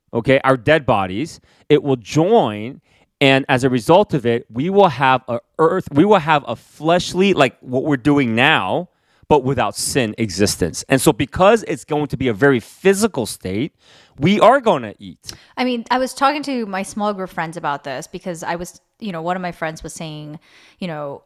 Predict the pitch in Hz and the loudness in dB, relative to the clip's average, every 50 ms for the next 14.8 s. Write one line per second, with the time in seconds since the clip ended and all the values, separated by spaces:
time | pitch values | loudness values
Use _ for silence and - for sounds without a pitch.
0 | _ - - - 220 202 185 196 190 170 160 156 156 156 127 - - - - 165 | _ -12 -10 -6 -6 -6 -6 -6 -8 -6 -4 -6 -6 -6 -12 -16 -18 -14 -12 -12
1 | 156 160 160 180 226 240 240 - - 190 180 151 180 156 156 - 180 180 175 185 | -10 -10 -10 -8 -8 -8 -8 -8 -8 -10 -8 -6 -8 -8 -8 -6 -4 -4 -4 -4
2 | 196 - - - 196 - - 208 - 247 233 240 233 - - 285 277 - - - | -8 -10 -12 -12 -12 -8 -10 -8 -8 -8 -8 -8 -10 -8 -8 -8 -8 -8 -8 -10
3 | 185 170 175 - - 190 180 185 175 175 170 - 220 226 233 233 - - 170 156 | -8 -8 -8 -10 -8 -8 -6 -6 -6 -8 -8 -4 -2 0 0 0 -2 -6 -6 -8
4 | 156 160 160 156 156 185 170 - - 294 269 233 196 175 170 175 - - 185 175 | -8 -8 -8 -8 -8 -10 -12 -6 -4 -4 -2 -2 -4 -4 -6 -8 -8 -8 -8 -6
5 | 196 185 180 175 160 156 143 170 165 160 156 156 - - - 381 427 392 226 151 | -6 -4 -2 -2 -2 -2 -2 -4 -6 -6 -8 -12 -16 -12 -10 -8 -6 -4 -4 -4
6 | 135 139 - - - - - - - _ - 285 302 311 339 349 330 - 349 349 | -4 -8 -8 -12 -20 -20 -20 -20 -14 _ -2 0 2 2 2 2 0 0 0 0
7 | 339 - - - 180 226 311 440 508 494 277 247 190 - - - 175 165 165 160 | 0 -2 -2 -2 0 0 -2 -2 0 0 0 0 -2 -6 -8 -8 -8 -8 -6 -8
8 | 160 190 214 - 247 247 262 220 165 226 262 320 392 403 392 330 294 330 311 311 | -8 -8 -8 -10 -8 -8 -6 -2 -2 -2 -2 -2 -4 -4 -6 -2 -2 -4 -2 -2
9 | 285 269 - - 202 180 170 190 185 180 196 247 269 226 180 160 175 175 - 180 | -4 -6 -4 -6 -8 -8 -6 -6 -4 -4 -2 0 0 -2 -2 -2 -4 -6 -6 -6
10 | 175 - 170 - - 233 202 202 214 202 196 180 170 165 190 226 220 190 190 185 | -10 -10 -12 -8 -8 -6 -4 -4 -4 -4 -6 -8 -8 -6 -4 -4 -2 -2 -2 -4
11 | 190 185 185 180 165 156 131 190 185 - 240 - 165 160 160 156 - - 180 - | -4 -4 -4 -6 -6 -6 -8 -8 -4 -4 -4 -4 -4 -6 -8 -12 -12 -12 -12 -12
12 | - - - 254 302 381 320 160 147 - - - - - - 226 226 226 240 233 | -12 -8 -4 -2 0 0 0 0 -2 -4 -8 -16 -20 -10 -4 -2 2 2 4 4
13 | 233 214 208 - - - - - - 202 196 175 143 131 - 190 185 180 190 180 | 4 2 0 -4 -6 -10 -10 -8 -4 -4 -4 -4 -4 -6 -6 -6 -4 -4 -4 -4
14 | 190 180 180 170 - 185 170 160 165 165 170 156 151 143 151 175 | -4 -4 -6 -4 -4 -6 -4 -4 -4 -4 -2 -2 -4 -6 -8 -10